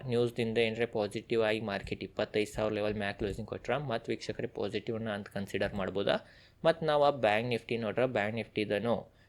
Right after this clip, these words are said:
ಐವತ್ತಾರು ಸಾವಿರ ಒಂದು ಸ್ಟ್ರಾಂಗ್ ಸಪೋರ್ಟ್ ಲೆವೆಲ್ ಐತಿ. ಅದ್ರ ಮ್ಯಾಗ ಇರೋದ್ರಿಂದ ಹೆಚ್ಚು ತಲೆ ಕೆಡಿಸ್ಕೊಳ್ಳೋ ಅವಶ್ಯಕತೆ ಇಲ್ಲ. But ಮೇನ್ ಏನಂತಂದ್ರೆ ಯು ಎಸ್ ಇಂಡಿಯಾ ಟೆರಿಫ್ ಡೀಲ್ ಏನಾಗ್ತೈತಿ, ಯಾವಾಗ ಆಗ್ತೈತಿ ಏನೂ ಗೊತ್ತಿಲ್ಲ.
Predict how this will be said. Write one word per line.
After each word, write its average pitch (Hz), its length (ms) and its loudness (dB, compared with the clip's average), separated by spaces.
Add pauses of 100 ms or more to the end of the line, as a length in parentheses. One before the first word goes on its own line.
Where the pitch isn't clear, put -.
(120)
ಐವತ್ತಾರು 113 600 2
ಸಾವಿರ 113 200 6
ಒಂದು 110 160 0
ಸ್ಟ್ರಾಂಗ್ 110 320 0
ಸಪೋರ್ಟ್ - 300 -2
ಲೆವೆಲ್ 101 180 2
ಐತಿ. 95 180 -2
ಅದ್ರ 113 240 -2
ಮ್ಯಾಗ 104 200 -2
ಇರೋದ್ರಿಂದ 101 420 -2
ಹೆಚ್ಚು 120 340 -6
ತಲೆ 101 180 -4
ಕೆಡಿಸ್ಕೊಳ್ಳೋ 107 460 -4
ಅವಶ್ಯಕತೆ 98 460 -4
ಇಲ್ಲ. 95 140 0 (560)
But 143 320 4 (320)
ಮೇನ್ 120 280 4
ಏನಂತಂದ್ರೆ 107 840 0
ಯು 110 300 4
ಎಸ್ 123 220 4
ಇಂಡಿಯಾ 107 500 0
ಟೆರಿಫ್ 107 440 0
ಡೀಲ್ 110 240 4 (540)
ಏನಾಗ್ತೈತಿ, 113 800 2
ಯಾವಾಗ 113 340 4
ಆಗ್ತೈತಿ 107 380 -6
ಏನೂ 101 260 -2
ಗೊತ್ತಿಲ್ಲ. 107 420 -2